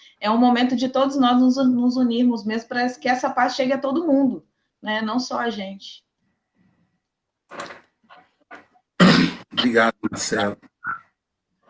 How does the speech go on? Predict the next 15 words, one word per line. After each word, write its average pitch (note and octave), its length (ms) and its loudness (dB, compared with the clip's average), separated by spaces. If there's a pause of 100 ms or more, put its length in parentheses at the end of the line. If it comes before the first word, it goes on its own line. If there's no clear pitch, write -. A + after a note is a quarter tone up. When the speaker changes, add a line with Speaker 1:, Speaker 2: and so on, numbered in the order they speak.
(220)
Speaker 2:
Eu E3 160 8
até D#3 960 8
não D3+ 200 4
quis - 320 -4
colocar C3 520 0
de A2+ 180 -10
cara A#2 800 -2
a - 60 -16
tela, D#3+ 360 0
e D3 160 2
ela, F3+ 140 2
tadinha, C#3 360 2
foi E3 200 0
um - 20 2
desabafo. D3+ 760 2